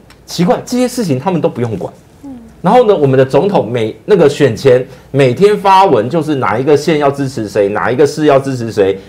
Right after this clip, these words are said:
Speaker 1: 然后呢，从来不提这些治安事件，
Speaker 2: 对。
Speaker 1: 还讲自己的社会安全网有多好。所以我觉得人民就是感受到了现在的政府是不仅，不只是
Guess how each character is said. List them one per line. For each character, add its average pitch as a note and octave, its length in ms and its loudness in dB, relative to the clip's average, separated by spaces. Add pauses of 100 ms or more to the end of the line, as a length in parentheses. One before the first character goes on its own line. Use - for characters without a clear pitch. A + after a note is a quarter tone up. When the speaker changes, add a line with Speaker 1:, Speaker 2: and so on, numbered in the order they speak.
(160)
Speaker 1:
然 C3 120 -4
后 F#3+ 120 4
呢， C3 140 4
从 C3+ 280 -4
来 A#2 140 -2
不 - 160 -8
提 - 180 -10
这 F2+ 100 -8
些 G#2+ 140 -2
治 G#2+ 180 -8
安 F2 160 -2
事 - 160 -10
件， - 200 -6
Speaker 2:
对。 G#3+ 240 -12 (280)
Speaker 1:
还 E3 160 0
讲 F3 300 -2
自 A#3+ 160 -2
己 G#3 160 -4
的 E3+ 100 0
社 G3 300 2
会 E3+ 160 2
安 D#3 180 -2
全 - 220 -2
网 G2 180 0 (100)
有 A#2+ 180 0 (160)
多 F#2 240 -2
好。 - 280 -8 (680)
所 - 160 -2
以 B3+ 60 2
我 D3+ 120 2
觉 D#3 160 4
得 A#3 120 4
人 E3+ 180 2
民 F#3+ 220 0
就 A#3 120 -2
是 G3+ 160 0 (160)
感 G#2 240 -2
受 G3+ 300 0
到 D3+ 240 2
了 G2 160 0
现 F#3+ 260 0
在 F3+ 140 0
的 A#2 80 0
政 D3 260 0
府 F#2 160 -8
是 B2 240 0 (380)
不 C4 100 2
仅， - 240 -4 (280)
不 B3 100 0
只 A2 100 -10
是 - 140 -8